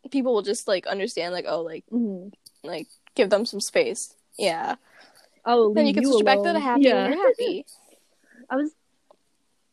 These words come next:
Speaker 2: I was literally thinking about getting one for work. Like, if I, we were, if covid is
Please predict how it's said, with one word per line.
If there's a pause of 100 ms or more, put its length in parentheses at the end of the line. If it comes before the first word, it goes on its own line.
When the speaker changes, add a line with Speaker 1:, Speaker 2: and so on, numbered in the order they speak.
(720)
Speaker 2:
I
was
literally
thinking
about
getting
one
for
work.
Like,
if
I,
we
were,
if (100)
covid
is